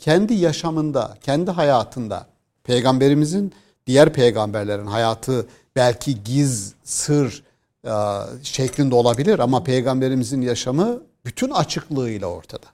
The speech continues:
Yani her şey kayıt altına alınmış. Her şeyden önce Kur'an kayıt altına almış. Yani arkadan İbni İshak, e, bunu kayıt altına almış almamış ayrı ama Kur'an-ı Kerim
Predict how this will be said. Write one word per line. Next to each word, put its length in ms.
Yani 280
her 180
şey 260
kayıt 320
altına 340
alınmış. 340
Her 240
şeyden 380
önce 200
Kur'an 380
kayıt 320
altına 320
almış. 380
Yani 420
arkadan 680
İbni 240
İshak, 580
e, 60
bunu 180
kayıt 320
altına 340
almış 360
almamış 460
ayrı 500
ama 240
Kur'an-ı 360
Kerim 460